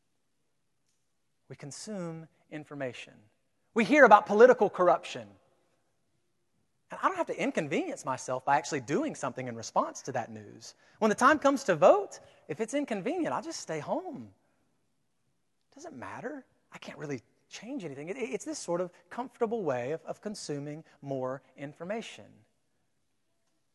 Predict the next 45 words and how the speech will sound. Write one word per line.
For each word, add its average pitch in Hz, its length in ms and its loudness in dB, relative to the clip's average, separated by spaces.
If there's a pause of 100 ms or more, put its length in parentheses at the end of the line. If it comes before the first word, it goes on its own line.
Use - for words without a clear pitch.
(1040)
I 170 60 -14
can 185 140 -12
hear 208 420 0
about 117 300 -4
it 110 120 -10
and, 123 140 -10
and, 131 160 -8
and 135 180 -6
not 170 320 -2 (200)
be 143 100 -6
changed 113 960 -6 (540)
by 95 220 -8
it. - 340 -20 (1040)
I 214 80 2
can 233 140 -2
hear 302 180 0
about 202 180 4
the 175 80 -4
fact 196 260 2
that 175 120 -4
the 185 140 -4
earth 247 240 8
is 160 100 -4
seemingly 220 340 0
fraying 247 420 2
at 202 140 6
its 220 140 2
seams 208 420 -2 (120)
because 220 240 0
of 240 100 0
our 269 180 10
neglect. 269 540 2
And - 200 -14
I 508 60 -2
don't 539 80 0
have - 180 -8
to - 60 -6
change 180 300 -2
any 190 100 -2
of 165 60 0
the 147 80 0
details 165 440 0
of 160 60 -4
my 151 140 4
life. 202 480 6